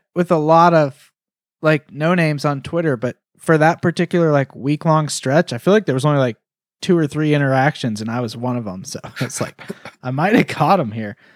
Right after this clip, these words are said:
Um, all right, we're gonna end, um, end up incriminating ourselves. So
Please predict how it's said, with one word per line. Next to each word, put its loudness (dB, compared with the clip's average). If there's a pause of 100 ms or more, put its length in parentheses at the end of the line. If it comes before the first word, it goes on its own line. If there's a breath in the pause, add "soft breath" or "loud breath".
(580 loud breath)
Um, -4 (1000 loud breath)
all 6
right, 2
we're 0
gonna 4
end, 0
um, -4
end -2
up -4 (140)
incriminating -2
ourselves. -8
So -10